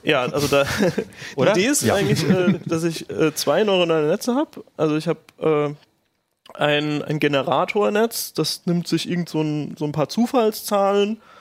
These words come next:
Speaker 1: und versucht aus diesen Zufallszahlen ein Bild zu generieren, was, äh, zunächst mal, also wenn das noch nicht trainiert ist, ist das halt Rauschen, also ist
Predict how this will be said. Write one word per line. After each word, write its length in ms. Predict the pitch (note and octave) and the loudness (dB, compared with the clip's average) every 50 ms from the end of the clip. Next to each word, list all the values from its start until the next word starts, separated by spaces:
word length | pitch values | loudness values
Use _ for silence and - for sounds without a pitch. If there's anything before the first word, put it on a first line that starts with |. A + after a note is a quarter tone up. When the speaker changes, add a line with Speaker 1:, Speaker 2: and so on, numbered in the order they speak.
| - _ | -18 _
Speaker 1:
und 160 | - E3+ E3 | -4 -4 -2
versucht 340 | - D#3+ D#3 F3 G3 F#3+ - - | 0 0 0 0 -2 0 0 0
aus 220 | C#3+ F3 G3+ - | 0 0 0 -2
diesen 240 | - F#3+ F3 E3 E3+ | -4 -6 -4 -4 -6
Zufallszahlen 840 | - G3+ G3 - G3 E3+ E3 D#3+ - - - E3 D#3 D#3 D#3+ D#3 - | -6 -8 -4 0 0 0 0 0 -4 -4 -4 0 0 2 2 0 0
ein 160 | - D3+ D#3 | -2 -2 0
Bild 220 | D3 D#3+ E3+ D#3+ - | 0 0 0 0 -4
zu 100 | - D3 | -6 -6
generieren, 520 | - C#3 C#3 C#3 C#3 D3 D#3+ G3 A#3+ D#4+ - - _ _ _ _ _ _ _ _ _ _ _ _ _ _ _ _ _ - | -4 -2 -2 0 0 0 2 2 0 -2 -4 -10 _ _ _ _ _ _ _ _ _ _ _ _ _ _ _ _ _ -2
was, 320 | D#3 D3+ D3 - - - _ _ _ _ _ | -2 -2 -2 -4 -10 -14 _ _ _ _ _
äh, 160 | - - - - - _ - | -20 -18 -18 -20 -20 _ -4
zunächst 420 | - F3+ E3+ E3+ G3 G3 - - | -2 0 2 2 0 0 -2 0
mal, 100 | F#3 F3 | 0 0
also 180 | D#3+ D#3 D3+ D3 | 2 0 0 0
wenn 100 | D3 D3 | 0 -2
das 120 | D3+ D#3+ | -2 -2
noch 80 | D#3+ D#3 | -2 -2
nicht 200 | E3 F#3 - - | -2 -2 -4 -2
trainiert 360 | - D#3+ D#3+ F3 F#3+ F#3+ F3 | -2 -2 2 2 2 2 2
ist, 160 | F3 E3 E3+ | 0 -2 -2
ist 180 | - - - - | -6 -10 -6 -6
das 160 | D3+ D3 - | -6 -4 -2
halt 320 | D#3 C#3+ D3 C#3+ - - A#2 - D#3 - E3 - _ _ _ - | 0 0 0 -2 -4 -10 -14 -14 -16 -20 -20 -20 _ _ _ -6
Rauschen, 440 | - C3 C3 C3+ - - C#3 C3 C3+ - _ _ - | -2 -2 -2 -2 -2 -4 -6 -10 -12 -16 _ _ -10
also 340 | - C#3 C3+ C3+ C3 C3+ - - F3 - | -6 -4 -4 -4 -4 -6 -10 -14 -18 -14
ist 220 | - - - - | -12 -12 -14 -14